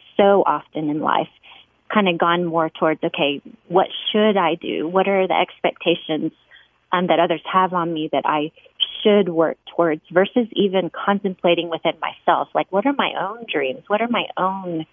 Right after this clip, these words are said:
desires? What are my own w-, wishes? And I think that's, that's a struggle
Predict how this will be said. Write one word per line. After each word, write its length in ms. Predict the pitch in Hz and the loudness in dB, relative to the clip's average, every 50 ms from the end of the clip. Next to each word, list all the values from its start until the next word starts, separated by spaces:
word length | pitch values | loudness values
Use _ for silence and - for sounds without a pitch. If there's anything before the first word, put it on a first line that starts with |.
| _ - - - - _ _ _ | _ -20 -20 -20 -20 _ _ _
desires? 500 | - 180 - 156 151 147 147 156 160 165 - | -6 -2 0 2 2 4 4 2 2 2 0
What 140 | - 185 185 | -2 -2 0
are 40 | 202 | 0
my 200 | 202 202 190 - - | 0 -2 -2 -2 -4
own 180 | 185 196 196 | -4 -6 -6
w-, 180 | 190 185 165 156 - - - _ _ _ _ _ _ _ _ _ _ 185 | -8 -12 -14 -12 -12 -12 -14 _ _ _ _ _ _ _ _ _ _ 2
wishes? 580 | 196 190 175 - - - 135 - 139 135 175 - _ _ _ _ _ _ _ _ _ _ _ _ _ _ _ _ _ _ _ _ _ - | 4 4 4 2 0 -2 0 0 -2 -6 -8 -12 _ _ _ _ _ _ _ _ _ _ _ _ _ _ _ _ _ _ _ _ _ -4
And 200 | 208 202 185 185 | -2 -2 0 0
I 100 | 175 170 - - | -2 -2 -2 -2
think 240 | 196 190 170 - - - - | -2 -2 -2 -4 -10 -12 -6
that's, 300 | 220 180 185 - - - - - - 190 | -2 0 0 0 0 -4 -10 -20 -8 -4
that's 200 | 165 156 165 - - | -2 -2 -2 -4 -12
a 20 | - - - | -18 -8 -2
struggle 460 | - 185 170 165 196 196 175 160 - | 2 2 4 4 4 4 4 4 2